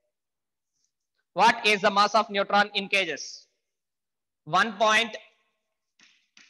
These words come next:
six seven five into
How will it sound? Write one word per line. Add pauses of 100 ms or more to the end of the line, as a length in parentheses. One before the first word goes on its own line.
(180)
six
seven
five (1120)
into